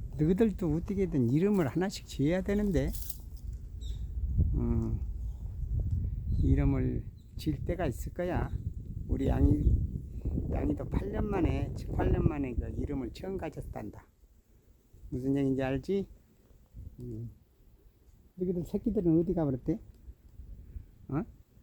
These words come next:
어디 갔어? 얼굴 한번 가까이 한번 볼까?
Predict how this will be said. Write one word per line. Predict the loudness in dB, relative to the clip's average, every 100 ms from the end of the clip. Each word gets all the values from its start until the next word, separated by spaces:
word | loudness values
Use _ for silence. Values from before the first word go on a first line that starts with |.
| -20 -20 -20 -20 -12 -6
어디 | 0 0
갔어? | 0 -4 -10 -10 -20 -20 -20 -20 -18 -6
얼굴 | -2 0 2
한번 | 2 0
가까이 | -4 -8 -4 0
한번 | 0 -2
볼까? | -6 -10 -10